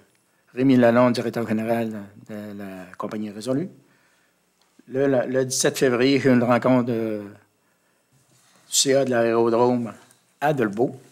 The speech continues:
Ça va bien avec le, la, l'aéroport, l'aérodrome, excusez. Le dix-huit février, on a eu une rencontre, euh, concernant la revue structure, la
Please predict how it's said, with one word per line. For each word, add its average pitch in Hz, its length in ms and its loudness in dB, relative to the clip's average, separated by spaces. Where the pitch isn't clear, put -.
Ça 107 100 -4
va 110 140 -6
bien 120 180 -4
avec 101 300 -10
le, 104 80 -14
la, 98 380 -10
l'aéroport, 101 520 -6
l'aérodrome, 123 680 2
excusez. 113 360 -10
Le 160 160 4
dix-huit 165 420 0
février, 147 560 2
on 135 140 6
a 131 40 6
eu 143 140 6
une 135 80 2
rencontre, 135 600 -2
euh, 120 320 -8
concernant 131 540 0
la 123 160 4
revue 123 300 -2
structure, 143 720 -2
la 123 160 -10